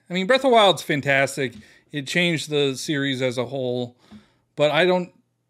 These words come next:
I don't see myself wanting to go back to Breath of the Wild when there's Tears of the Kingdom there, because there's just so, like, so much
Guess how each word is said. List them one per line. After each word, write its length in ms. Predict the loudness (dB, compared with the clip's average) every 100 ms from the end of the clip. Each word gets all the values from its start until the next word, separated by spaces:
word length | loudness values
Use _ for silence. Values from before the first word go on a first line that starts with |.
| _
I 60 | -2
don't 160 | -2 -2
see 120 | -4
myself 440 | -4 0 -2 -2
wanting 280 | -4 -4 -4
to 120 | -4
go 160 | -4 -4
back 680 | -4 -2 0 0 -4 -14 _ _
to 100 | -14
Breath 220 | -6 -4 -4
of 60 | -6
the 60 |
Wild 540 | -4 -4 -4 -4 -6 -10 _ _ _ _ _ _ _ _ _
when 260 | -4 -2 -2
there's 200 | -6 -6
Tears 240 | -6 -4
of 40 | -6
the 60 |
Kingdom 320 | -4 -6 -6 -6
there, 240 | -8 -8
because 140 | -8 -8
there's 160 | -6
just 160 | -6 -4
so, 120 | -4
like, 180 | -4 -4
so 160 | -6 -6
much 400 | -6 -8 -16